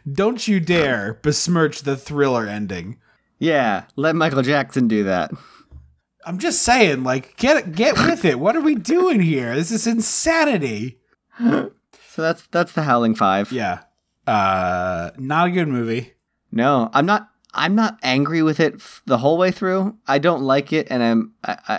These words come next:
Speaker 2: I'm annoyed by how cheap it is, but I'm not angry with it.
Speaker 1: Yeah, it's, it's, it commits the most common sin of your direct-to-D V D or direct-to-video for that era schlock of just being boring.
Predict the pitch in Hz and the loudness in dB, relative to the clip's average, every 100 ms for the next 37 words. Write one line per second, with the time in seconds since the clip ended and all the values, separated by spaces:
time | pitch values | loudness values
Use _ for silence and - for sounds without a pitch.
0 | 85 117 113 123 127 127 120 120 110 139 | -2 0 2 2 2 2 2 0 0 -2
1 | 139 160 160 165 160 - 131 131 127 - | 0 0 0 0 -4 0 2 2 0 0
2 | 110 104 95 95 110 107 - _ 226 190 | -4 -4 -6 -6 -6 -8 -10 _ 0 2
3 | 233 226 - - 220 220 - - 220 - | 0 -2 -6 -2 -2 -2 -8 -8 -8 0
4 | 233 285 294 - - 170 151 175 165 165 | 0 0 -2 -6 -8 -16 -2 2 2 2
5 | 156 151 151 170 170 - 156 151 147 135 | -2 -4 -2 0 0 0 0 0 -2 -6
6 | - 143 135 127 113 123 117 113 127 - | -4 -4 -4 -6 -4 -4 -4 -4 -4 -6
7 | 127 127 123 123 123 120 117 110 120 - | -6 -4 -2 -2 -2 0 -2 -2 -4 -4
8 | 110 120 120 117 117 113 - 107 120 110 | -4 -2 0 0 -2 -4 -4 -4 -2 0
9 | 110 117 113 107 101 - 127 107 104 110 | 0 0 0 0 0 2 4 4 2 -2
10 | 120 120 - 120 107 82 82 73 69 | -2 -2 2 4 4 0 -4 -4 -6